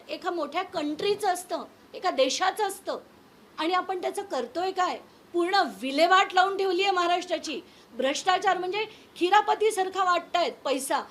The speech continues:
कोणाचा पैसा आहे तो? माझ्या कराचा पैसा आहे. माझा जीव त्याच्यामुळे जळतो की मी जे दोन कोटी रुपये भरते कर म्हणून, त्याचा अपव्यय हे करतात,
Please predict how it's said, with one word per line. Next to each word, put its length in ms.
कोणाचा 360
पैसा 320
आहे 160
तो? 60
माझ्या 500
कराचा 480
पैसा 360
आहे. 180
माझा 360
जीव 280
त्याच्यामुळे 580
जळतो 500
की 80
मी 280
जे 180
दोन 280
कोटी 240
रुपये 220
भरते 500
कर 300
म्हणून, 360
त्याचा 540
अपव्यय 600
हे 160
करतात, 500